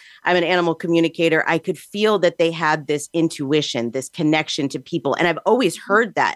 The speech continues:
anyways. I've heard everybody that talks about the dolphins, they are just like people, just in a different, in a different suit,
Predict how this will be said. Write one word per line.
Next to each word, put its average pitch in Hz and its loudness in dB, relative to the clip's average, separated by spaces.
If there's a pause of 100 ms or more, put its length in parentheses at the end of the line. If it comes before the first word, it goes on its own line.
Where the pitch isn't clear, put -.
anyways. 131 2
I've 147 0
heard 165 0 (440)
everybody 214 2
that 196 -2
talks 214 0
about 196 0
the 190 0
dolphins, 170 0
they 147 0
are 143 4
just 180 -2
like 185 2
people, 147 -4 (220)
just 156 -4
in 143 0
a 151 4
different, 160 0 (320)
in 170 2
a 170 4
different 185 0
suit, - -6